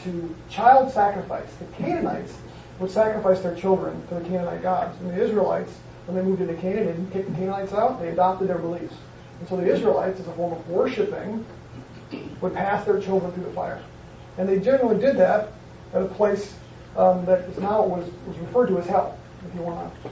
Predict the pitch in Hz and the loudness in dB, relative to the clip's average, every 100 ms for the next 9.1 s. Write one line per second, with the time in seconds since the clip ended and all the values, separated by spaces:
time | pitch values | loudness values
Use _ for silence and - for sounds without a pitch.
0 | - 170 165 196 190 190 - 196 185 190 | -12 -12 -6 -4 -4 -6 -8 -2 0 0
1 | 185 - 190 185 175 170 185 180 180 175 | -2 -2 2 2 4 2 0 -2 -4 -4
2 | 185 175 - 180 175 156 - - - 185 | -2 -2 -4 -2 -2 -4 -10 -16 -6 -6
3 | - 208 214 233 180 180 - - - 180 | -4 -2 2 4 2 0 -8 -10 -4 -2
4 | 185 185 165 175 175 - 165 170 160 160 | 0 -2 -6 -6 -4 -4 -6 -8 -8 -8
5 | 214 - - - - - - - - - | -6 -4 -6 -14 -20 -20 -20 -20 -20 -12
6 | - 214 185 - 185 180 - 220 175 190 | -2 -2 -2 -6 -6 -6 -2 -2 -2 0
7 | 180 - - - - - - - - 190 | 0 0 -12 -16 -20 -20 -20 -20 -6 0
8 | 190 - - 196 180 175 175 - 185 175 | 2 0 -2 2 2 0 -4 0 2 2
9 | 185 | -4